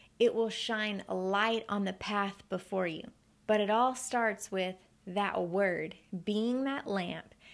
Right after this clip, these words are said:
to shine that light to allow you to take that next step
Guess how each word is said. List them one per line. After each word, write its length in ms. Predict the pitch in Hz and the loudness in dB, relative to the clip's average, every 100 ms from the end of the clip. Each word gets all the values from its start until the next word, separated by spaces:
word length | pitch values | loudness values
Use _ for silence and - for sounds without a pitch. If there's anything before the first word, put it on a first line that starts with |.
| - | -10
to 120 | - | -2
shine 600 | 196 - - 233 247 294 233 | -2 -2 -2 2 2 2 0
that 240 | 214 - | -2 -4
light 520 | - 202 - - - - _ _ _ _ _ _ - | -8 -6 -4 -4 -8 -20 _ _ _ _ _ _ -4
to 220 | - 220 | 2 4
allow 280 | 202 202 202 | 4 2 2
you 200 | 196 185 | 0 -4
to 180 | 185 196 | -4 -10
take 500 | - - 240 233 - | -8 -4 -2 -2 -2
that 220 | 214 - | -4 -2
next 520 | 185 180 180 - - | -4 -2 -4 -4 -10
step 260 | - 170 | -2 -2